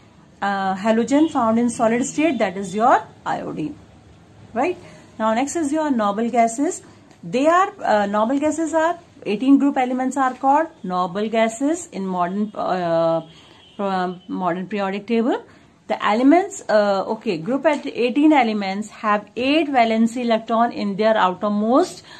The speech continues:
shell except helium, which has what? Two electron. Has only two electron in the last shell.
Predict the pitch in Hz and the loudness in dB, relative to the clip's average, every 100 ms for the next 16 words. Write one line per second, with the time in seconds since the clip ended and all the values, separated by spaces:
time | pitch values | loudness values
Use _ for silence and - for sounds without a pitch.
0 | - - - - 269 294 - 220 - 302 | -20 -20 -8 2 2 2 -2 -6 -4 -2
1 | 311 - - 220 208 226 208 165 196 208 | -2 -4 -6 -2 0 2 2 0 -4 -4
2 | 233 226 226 226 - - - _ 247 254 | -2 -2 0 0 0 -8 -20 _ -6 -2
3 | 240 202 - 220 185 165 - - - - | 0 0 0 -2 -2 -2 -10 -20 -20 -4
4 | 214 208 226 247 254 262 226 196 220 214 | -2 0 0 0 -2 -2 0 0 -2 -2
5 | 202 185 196 - 269 392 | 0 0 -2 -2 0 0